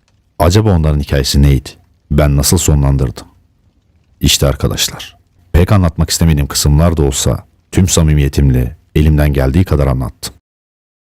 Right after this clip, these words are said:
Dostlarım merhabalar. Eğer sizlerin de bir hikayesi varsa bana video açıklamasında bulunan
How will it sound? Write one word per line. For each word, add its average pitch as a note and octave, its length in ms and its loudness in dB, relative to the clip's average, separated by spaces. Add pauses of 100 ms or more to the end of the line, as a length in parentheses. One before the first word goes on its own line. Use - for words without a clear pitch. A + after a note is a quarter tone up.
(720)
Dostlarım D#2 420 -4
merhabalar. C#2+ 800 -8 (360)
Eğer D#2+ 240 0
sizlerin D#2+ 420 -4
de A#2+ 100 -2
bir F2+ 60 -2
hikayesi D2+ 440 -4
varsa C#2+ 440 -6 (240)
bana C#2+ 360 -4 (200)
video E2+ 260 -2
açıklamasında E2+ 580 -6
bulunan C#2 380 -4